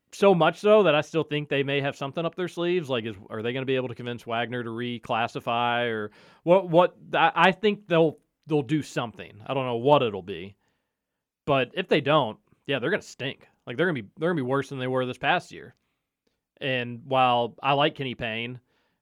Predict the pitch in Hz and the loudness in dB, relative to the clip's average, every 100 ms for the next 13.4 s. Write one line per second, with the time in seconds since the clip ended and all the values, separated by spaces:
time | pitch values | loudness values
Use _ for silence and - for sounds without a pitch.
0 | - 131 131 143 135 - 127 131 135 131 | -8 -4 -4 -4 -6 -6 -4 -2 -2 -4
1 | 139 131 127 143 131 131 131 123 131 131 | -4 -4 -4 -6 -6 -4 -4 -4 -4 -4
2 | 135 123 127 123 - 135 131 - - - | -4 -4 -4 -4 -2 0 0 -4 -14 -18
3 | _ _ _ _ _ _ _ _ _ _ | _ _ _ _ _ _ _ _ _ _
4 | _ _ _ _ _ - 123 131 127 113 | _ _ _ _ _ -14 -4 0 0 0
5 | 127 127 131 131 131 135 151 147 156 208 | -2 -2 -4 -4 -2 0 2 2 2 2
6 | 160 113 - - 101 92 104 127 135 123 | 2 -2 -8 -12 -12 -8 -4 -4 -4 -2
7 | 143 139 170 165 110 95 127 127 160 160 | -2 -2 -8 -10 -12 -8 -6 -6 -8 -12
8 | 110 85 107 101 - 92 69 _ _ _ | -12 -14 -12 -14 -14 -18 -18 _ _ _
9 | _ _ _ - 165 190 170 165 156 160 | _ _ _ -4 0 4 4 4 4 4
10 | 147 143 _ _ _ _ - 185 180 165 | 2 -2 _ _ _ _ -14 -8 -6 -6
11 | 160 175 170 160 170 175 170 165 - _ | -4 -2 0 0 0 0 0 -2 -6 _
12 | _ 151 165 165 160 175 175 170 175 170 | _ -6 -6 -6 -4 -2 -2 -2 -4 -4
13 | - 175 180 180 | -4 0 2 0